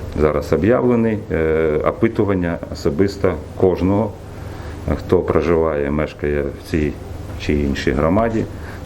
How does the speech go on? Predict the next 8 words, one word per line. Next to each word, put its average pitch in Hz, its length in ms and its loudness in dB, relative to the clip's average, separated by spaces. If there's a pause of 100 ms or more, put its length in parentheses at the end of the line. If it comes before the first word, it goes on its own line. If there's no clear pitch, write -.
буде, 87 280 4
е, 71 460 0 (520)
прийнято 95 420 2
особисто. 76 600 0 (1800)
Решта, 123 380 2
хто - 220 2
приймає 98 680 2
рішення, 82 600 -2